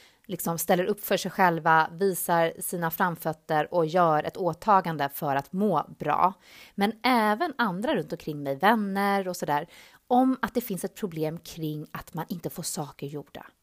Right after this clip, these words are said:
Det här med att skjuta upp saker tillfälligt och tycka att det liksom känns för jobbigt att ta tag i. Och sen helt plötsligt sitter vi där och sen så kommer det här över oss att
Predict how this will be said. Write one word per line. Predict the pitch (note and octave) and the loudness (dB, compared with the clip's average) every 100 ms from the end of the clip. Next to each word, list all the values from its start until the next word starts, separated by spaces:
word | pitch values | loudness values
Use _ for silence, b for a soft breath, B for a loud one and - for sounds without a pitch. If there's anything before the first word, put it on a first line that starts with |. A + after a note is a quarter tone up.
| _ _ _ _ _ _ - | _ _ _ _ _ _ -2
Det | |
här | B3+ B3 | 0 2
med | A#3+ | 4
att | A3+ | 4
skjuta | - B3+ B3 B3 | 2 -2 2 0
upp | D4 - | 0 -4
saker | - F#3 D3 - | -4 0 -2 -4
tillfälligt | D#3+ A3 F3+ - G#3+ D#3 C#3+ - | -6 -2 -2 0 0 2 -2 -6
och | |
tycka | - G#3 - E3+ | -6 -6 -4 -4
att | E3 | -4
det | |
liksom | F3 - E3+ | -8 -8 -6
känns | F#3 F3+ | -4 -6
för | - | -4
jobbigt | G#3 C4+ F#3+ E3+ F#3+ | 2 4 2 -4 -6
att | G3+ | -6
ta | |
tag | - C#4+ B3 D3 | -4 4 6 4
i. | C#3 F3 B B B | -2 -8 B B B
Och | B B3+ | B 0
sen | C#4+ | 2
helt | C4 A#3 A#3 | 2 0 0
plötsligt | A#3 - A3+ | -4 -2 -4
sitter | - D4+ - F3 | -2 -6 -6 -2
vi | E3 | 2
där | D3 D3 G3+ | 4 2 -2
och | - | -6
sen | F3+ | -6
så | - | -8
kommer | - B3 A3+ | 0 2 2
det | G3+ | 0
här | F#3+ - | 0 4
över | C4 G3+ D#3 | 2 4 0
oss | E3 - | -2 -4
att | D#3+ - | -6 -8